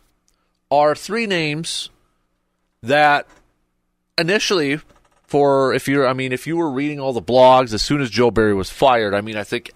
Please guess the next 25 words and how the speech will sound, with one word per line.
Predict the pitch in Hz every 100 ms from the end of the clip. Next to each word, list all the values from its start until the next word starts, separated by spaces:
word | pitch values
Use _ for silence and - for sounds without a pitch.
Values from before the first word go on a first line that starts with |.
| _
everybody | 156 202 165 123 95 98 92
either | 98 95 98
had | 92
a |
podcast. | - 117 127 - 117 -
We | 85
were | 76
one | 65 60
of |
them. | 57 76 67 -
You | -
mean, | 69 67
I'm | 73
not | 73 -
making | 71 67
fun | 76
of | 69
them | 69
'cause | - 71 67
I, | 82 80
I, | - 85 -
I | 92
did | 78 71
it | -
too. | 78